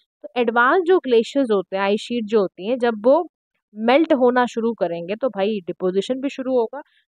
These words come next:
तो erratic कब बना? जब मटेरियल entirely different हो, the region in which they are found। ऐसे erratics को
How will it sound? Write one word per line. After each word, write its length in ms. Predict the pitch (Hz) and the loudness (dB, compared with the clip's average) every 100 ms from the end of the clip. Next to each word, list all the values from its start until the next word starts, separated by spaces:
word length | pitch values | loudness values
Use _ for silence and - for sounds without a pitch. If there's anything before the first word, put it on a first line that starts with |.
| _ | _
तो 40 | 277 | -20
erratic 580 | 196 - 226 247 262 - | _ -2 2 2 2 2
कब 160 | 403 349 | 0 2
बना? 240 | 285 233 196 - | 2 2 -2 2
जब 200 | 262 370 269 | 2 2 0
मटेरियल 720 | 220 202 214 226 240 285 381 370 | 0 0 -2 -8 -6 -2 -2 0
entirely 760 | 262 233 208 202 196 202 226 330 233 - | 0 0 -2 0 0 -2 -2 -4 -4 -10
different 460 | 269 - 427 415 339 | -6 2 2 4 4
हो, 240 | 233 202 | 4 4
the 120 | 202 | 0
region 320 | 196 226 294 | -2 -2 -2
in 140 | 302 262 | -2 -2
which 140 | 302 285 | 0 2
they 60 | |
are 140 | 277 277 - | 2 2 2
found। 360 | 254 339 240 175 - _ _ _ _ _ _ _ _ _ _ _ _ _ - | 2 2 -4 -8 -14 _ _ _ _ _ _ _ _ _ _ _ _ _ -18
ऐसे 480 | 214 226 254 349 330 | -4 -2 0 4 4
erratics 440 | 240 208 - - - | 4 2 -2 -6 -8
को 300 | - 240 311 | 0 2 2